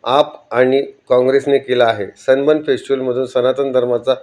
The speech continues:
अपमान झाला आहे, त्यामुळे आयोजकांवर गुन्हे दाखल करण्याची मागणी आपचे गोवा प्रमुख अमित पालेकर यांनी केली आहे. सनबर्न उत्सव हा प्रसिद्ध नृत्य संगीत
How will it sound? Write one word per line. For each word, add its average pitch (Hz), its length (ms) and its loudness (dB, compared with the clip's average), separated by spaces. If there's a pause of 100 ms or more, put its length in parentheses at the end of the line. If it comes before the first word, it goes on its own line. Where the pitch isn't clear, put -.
(120)
अपमान 139 440 0
झाला 123 240 4
आहे, 113 240 0
त्यामुळे 143 560 2
आयोजकांवर 135 760 0
गुन्हे 127 300 0
दाखल 127 320 0
करण्याची 127 380 0
मागणी 127 440 -2 (180)
आपचे 127 420 -2
गोवा 127 320 4
प्रमुख 131 340 0 (540)
अमित 139 240 0 (160)
पालेकर 131 420 2
यांनी 127 300 0
केली 123 460 -2
आहे. 95 220 0
सनबर्न 147 500 2
उत्सव 143 380 0
हा 123 160 0
प्रसिद्ध 135 440 -2
नृत्य 135 540 0 (340)
संगीत 127 240 -2